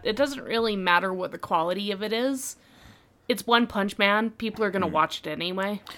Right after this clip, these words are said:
Speaker 2: Oh, yeah, absolutely.
Speaker 1: Yeah. And, uh, speaking of who cares what the quality is,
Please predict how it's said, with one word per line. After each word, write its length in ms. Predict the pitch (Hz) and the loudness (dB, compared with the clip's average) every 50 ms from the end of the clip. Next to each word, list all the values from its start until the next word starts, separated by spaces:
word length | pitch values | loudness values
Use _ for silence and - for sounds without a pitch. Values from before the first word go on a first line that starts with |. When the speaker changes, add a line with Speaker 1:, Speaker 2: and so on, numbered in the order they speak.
| - - _ - | -20 -14 _ 2
Speaker 2:
Oh, 120 | 131 127 | 4 6
yeah, 220 | 113 95 82 82 87 | 6 4 2 2 2
absolutely. 640 | 110 120 120 - - 95 90 87 90 82 87 90 92 - _ _ - | 2 2 0 -2 -4 -2 -2 -2 -2 -2 -4 -4 -6 -8 _ _ -10
Speaker 1:
Yeah. 280 | 92 87 80 78 85 82 80 - - - - - - 113 - - - - - - - - - - - - - - - - - - - - - - - - | -6 -4 -2 -2 -2 -4 -6 -10 -14 -16 -14 -12 -12 -10 -10 -12 -14 -16 -14 -14 -12 -12 -10 -10 -8 -8 -8 -8 -8 -10 -14 -16 -18 -18 -18 -10 0 4
And, 580 | 233 247 262 269 269 277 277 277 277 277 262 - | 6 6 8 8 8 8 8 6 6 4 2 4
uh, 280 | - 208 277 294 269 - | 8 8 8 8 8 4
speaking 520 | - - - 349 370 - 440 453 427 349 | 0 -2 -2 0 2 6 6 6 6 6
of 320 | - - 233 254 247 208 - | 6 6 6 6 4 2 0
who 140 | 254 294 262 | 0 0 2
cares 280 | - - 285 269 262 | 4 6 6 6 6
what 100 | - 247 | 4 -2
the 60 | - 208 | -4 2
quality 480 | - 220 240 294 403 392 254 185 175 | 6 8 8 8 6 4 2 4 4
is, 440 | 175 175 180 180 180 - - - - | 6 4 4 4 0 -6 -8 -10 -12